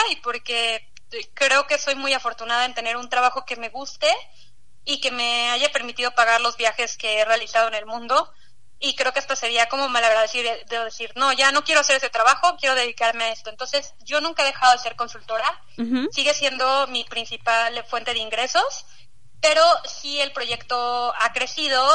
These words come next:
Speaker 1: y, bueno, ahorita ya contamos con una comunidad entre, sumada a las redes sociales, más de trescientos mil seguidores. Entonces, sí, claro que ya hay cosas que, que se pueden realizar de esta forma, pero, eh, sigo manteniendo mi trabajo.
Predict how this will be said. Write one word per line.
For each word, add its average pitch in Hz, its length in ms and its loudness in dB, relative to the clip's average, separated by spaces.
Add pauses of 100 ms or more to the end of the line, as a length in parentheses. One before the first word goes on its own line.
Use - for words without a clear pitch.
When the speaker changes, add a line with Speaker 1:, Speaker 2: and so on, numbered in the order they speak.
(140)
Speaker 1:
y, 233 180 -6
bueno, 220 240 -4
ahorita 202 420 0
ya 226 140 2
contamos 233 360 -2
con 226 120 -12
una 220 100 -4
comunidad 220 540 -6
entre, 214 400 -4
sumada 233 320 4
a 254 40 6
las 233 140 4
redes 226 220 2
sociales, 233 540 0 (520)
más 254 220 6
de 233 80 -2
trescientos 220 440 -6
mil 233 120 -8
seguidores. 294 580 4
Entonces, 277 340 -2
sí, 320 180 -4
claro 269 260 2
que 254 100 -2
ya 233 100 4
hay 240 80 0
cosas 254 300 -4
que, 226 280 -6
que 247 100 -4
se 233 120 -10
pueden 262 240 -2
realizar 233 360 0
de 233 60 0
esta - 200 -2
forma, 302 380 2 (420)
pero, 277 240 4 (300)
eh, 233 240 -6
sigo 262 240 -2
manteniendo 226 400 -4
mi 214 80 -10
trabajo. 208 360 -8